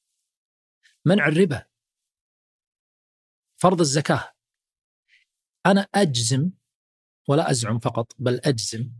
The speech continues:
أننا إذا طبقنا ما جاءت به الشريعة الإسلامية في مذهبها من مبادئ،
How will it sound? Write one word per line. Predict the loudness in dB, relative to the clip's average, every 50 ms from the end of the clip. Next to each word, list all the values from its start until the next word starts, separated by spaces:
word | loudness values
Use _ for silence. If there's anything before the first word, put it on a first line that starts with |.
| -20 _ _ _ _ _ _ _ _ _ _ _ _ 0
أننا | 2 2 2 2 0 0 0 -2 -2 -4 -6 -10 _ _ 0
إذا | 2 2 2 2 0 -2 -2 -2 -2 -6 -4 -4
طبقنا | -4 -4 -2 -4 -2 -2 -2 -2 -2 -4 -6 -6 -6 -8 -10 -12 _ _ _ _ _ _ _ _ _ _ _ _ _ _ _ _ _ _ _ _ _
ما | -2 0 0 0 0
جاءت | 2 0 0 0 0 -4 -2 0
به | 0 0 0
الشريعة | 0 -2 -2 0 0 0 0 -2 -4
الإسلامية | -4 -4 -4 -2 0 0 0 0 -2 -2 -4 -6 -10 -12 -16 _ _ _ _ _ _
في | 0 2 2 2 2
مذهبها | 2 0 0 0 0 0 0 -2 -2 -2 -4 -6 -8 -12 _ _ _ _ _ _ _ _ _ _ _ _ _ _ _ _ _ _ _
من | 0 2 4 4 2
مبادئ، | 2 2 2 2 2 2 2 4 2 2 0